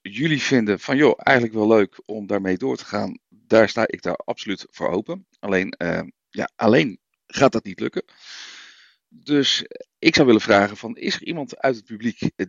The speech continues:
die, eh, naast mij op het podium wil komen? En dan gaan we er gewoon een hele leuke room van, eh, van maken. Maar dan wordt het wel een dialoog en geen monoloog. Dus als iemand, eh, dat leuk vindt om dat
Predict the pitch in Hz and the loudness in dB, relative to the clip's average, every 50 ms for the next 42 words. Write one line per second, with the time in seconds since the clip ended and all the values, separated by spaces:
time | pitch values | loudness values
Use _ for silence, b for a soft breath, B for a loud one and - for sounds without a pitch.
0 | - _ - 110 107 98 92 92 - - - 92 87 92 127 131 127 - - 110 | -10 _ -2 -2 0 0 -2 -4 -4 -2 0 0 0 2 0 0 0 0 -2 -4
1 | 98 - - - _ _ - 214 196 180 170 151 131 135 123 - 120 113 113 113 | -6 -6 -6 -10 _ _ 0 0 2 2 0 -2 -2 -2 2 6 6 6 6 4
2 | 123 139 139 - - - - 117 117 - 113 104 92 92 - - 95 90 90 92 | 2 -2 -4 -6 -10 -8 -6 -4 -2 0 2 2 2 0 -2 -2 -2 -2 -2 -4
3 | 90 85 87 87 87 87 87 87 - 87 90 101 98 - - 87 85 85 82 85 | -4 -2 -2 0 0 0 -2 -4 -6 -8 -12 -12 -12 -10 -8 -6 -4 -4 -4 -4
4 | 85 - 90 87 87 85 85 - - - - B B B B B B B B B | -4 -6 -6 -4 -2 0 0 -2 -4 -6 -12 B B B B B B B B B
5 | B B B B B - - 101 104 98 92 95 92 95 87 95 92 95 87 87 | B B B B B -6 -2 0 0 0 0 -2 -6 -4 0 0 2 2 0 -2
6 | 87 87 - 101 95 98 92 90 87 85 82 - - - - 78 78 - - 85 | -6 -6 -4 0 0 2 2 2 0 0 -2 -6 -12 -12 -10 -8 -8 -6 -4 -4
7 | 80 78 82 - - - 78 78 80 82 85 92 101 101 90 - - - - - | -4 -4 -6 -8 -14 -14 -12 -10 -8 -4 0 2 2 2 0 -2 -6 -8 -8 -10
8 | - - _ _ _ _ _ _ _ _ 82 _ - 90 82 - - - _ _ | -12 -16 _ _ _ _ _ _ _ _ -20 _ -8 -8 -6 -6 -8 -10 _ _
9 | _ _ _ _ - 151 135 - - - 147 143 131 113 92 - - - - - | _ _ _ _ -4 -4 -2 -2 -2 -2 0 0 2 0 0 -4 -8 -8 -6 -6
10 | 95 92 90 98 92 85 - - - 98 113 135 135 - - 98 90 87 - - | -6 -4 0 0 0 0 -2 -6 -4 0 2 2 2 0 -2 -6 -6 -6 -8 -10
11 | - - - 92 95 92 90 87 85 76 - - | -14 -10 -8 -6 -6 -4 -2 0 -2 -2 -2 -6